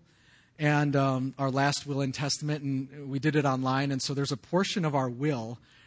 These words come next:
where you can specify the details of your funeral. So I was all about that. <laughs> They, they said, "Are there any specific requests for the details of your funeral?" And I, I love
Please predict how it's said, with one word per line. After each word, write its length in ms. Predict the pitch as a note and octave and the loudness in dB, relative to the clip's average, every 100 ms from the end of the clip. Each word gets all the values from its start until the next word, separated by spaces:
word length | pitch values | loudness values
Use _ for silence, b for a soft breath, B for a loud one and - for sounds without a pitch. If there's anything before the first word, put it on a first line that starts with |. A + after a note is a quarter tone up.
| b | b
where 160 | C3+ C#3+ | 0 0
you 220 | C#3 F#3 | 2 0
can 240 | - D#3 | 2 2
specify 680 | C3+ - E3+ E3 E3+ - C#3+ | 2 2 2 2 0 0 0
the 120 | B2+ | 0
details 520 | A#2+ D3 D3+ D3+ C#3 | -4 -4 -2 -2 -2
of 140 | B2+ A2+ | -2 -6
your 140 | A#2 | -8
funeral. 600 | - - C3+ D3 D#3 F3+ - b b | -10 -6 -4 -2 -2 -4 -10 b b
So 220 | - C#3 | -6 -2
I 100 | C#3 | 0
was 180 | D3 C3+ | 0 0
all 200 | C3 B2 | -2 -2
about 340 | A#2 A#2+ A#2+ - | -2 -4 -6 -6
that. 320 | A2 A2+ - C3 B B B B - | -6 -2 -2 -4 B B B B -6
<laughs> 280 | - C3 A2+ B B B B B B _ _ _ _ - | -4 -4 -8 B B B B B B _ _ _ _ 2
They, 200 | D#3+ F3 | 8 8
they 140 | F3 F3+ | 10 6
said, 200 | F#3+ E3 | 8 8
"Are 100 | D#3+ | 8
there 140 | E3 - | 8 6
any 200 | E3+ F#3+ | 4 4
specific 580 | - F3 - F#3 F3 E3 | 4 0 2 4 4 2
requests 480 | D#3 - D#3+ D3 | -2 4 4 4
for 180 | - D#3+ | 0 0
the 80 | C#3+ | 0
details 540 | B2+ D#3 - E3 D3 | 2 0 2 4 4
of 100 | C3+ | 2
your 100 | C3+ | -2
funeral?" 560 | B2+ - D3 C#3 B2 B2 b b b b | -4 -2 0 0 -2 -4 b b b b
And 220 | C#3 C#3+ | -4 -2
I, 440 | C#3+ D#3+ F3 F#3 F3+ b b b | -2 2 4 4 2 b b b
I 120 | C#3 C#3+ | -4 -2
love 340 | C#3 D3 C#3+ | 0 2 0